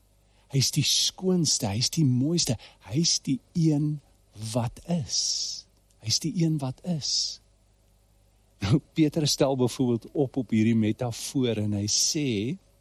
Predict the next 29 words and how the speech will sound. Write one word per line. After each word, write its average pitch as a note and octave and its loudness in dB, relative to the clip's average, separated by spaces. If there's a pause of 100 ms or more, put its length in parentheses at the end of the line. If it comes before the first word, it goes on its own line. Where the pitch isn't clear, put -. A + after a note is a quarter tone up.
(800)
"Julle B2 2
moet E3 2
vashou F#3 0 (600)
aan B2+ 2
die B2+ 4
woorde G#2+ 2
van A2+ -2
die G#2 -2
Here F#2+ -4
Jesus." - -8 (300)
Hou C#3+ -2
vas - -2
aan - -2
die A#2 4
woorde. F2 -8 (1080)
Hy C#3+ 4
sê, F3+ 2 (240)
"Ag - -2
dit. - -16 (680)
Ag - -6
dit D3+ 2
soos C#3+ 2
'n C3+ 4
lamp F3 0
wat C#3 0
skyn E3+ -2
in C#3 0
die C3 4
duisternis." B2 -2